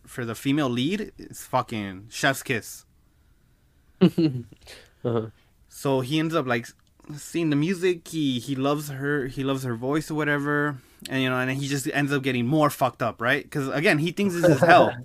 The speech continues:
Speaker 2: <laughs>
Speaker 1: He's like, "Oh, yeah, you know,
Speaker 2: Yeah.
Speaker 1: I'll, fuck it. I'll do whatever it is, you know. I'll take, I'll take hell's atonements, hell's punishments."
Speaker 2: <laughs>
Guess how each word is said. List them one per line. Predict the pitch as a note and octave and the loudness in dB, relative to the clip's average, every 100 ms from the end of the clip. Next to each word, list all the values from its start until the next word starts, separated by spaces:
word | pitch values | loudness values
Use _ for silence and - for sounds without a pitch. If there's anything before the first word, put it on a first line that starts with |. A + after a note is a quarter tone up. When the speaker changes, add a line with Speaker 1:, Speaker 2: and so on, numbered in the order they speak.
| - | -18
Speaker 2:
<laughs> | - _ | -20 _
Speaker 1:
He's | - D3+ | -6 0
like, | C3 C3+ | 0 2
"Oh, | A3+ A3+ | 4 4
yeah, | A#3 G#3+ | 6 6
you | F3+ | 8
know, | D3+ | 8
Speaker 2:
Yeah. | F#3 | 8
Speaker 1:
I'll, | F#3+ E3+ - | 6 2 -10
fuck | D#3+ A3 G#3 | 2 2 4
it. | E3 | 0
I'll | D3+ E3 | 2 2
do | F#3 | 2
whatever | E3+ F3+ F3 F3 | 2 2 2 2
it | E3 | 4
is, | D#3+ C#3 | 2 2
you | C3+ | 2
know. | C3+ | 4
I'll | C#3 D3+ | 2 0
take, | - D#3 - - - | 0 -2 -2 -18 -2
I'll | C#3+ | -2
take | D3 D#3 - | 0 -4 0
hell's | E3 D3 | 0 2
atonements, | C3+ - C#3+ C3+ B2+ B2 | 0 -2 0 0 -2 -4
hell's | C#3+ B2+ | -4 -4
punishments." | - A#2+ - A#2 A2+ - - - - - - - - - - - _ | -4 -4 -2 -4 -6 -10 -20 -20 -16 -16 -16 -20 -20 -20 -20 -20 _
Speaker 2:
<laughs> | - | -4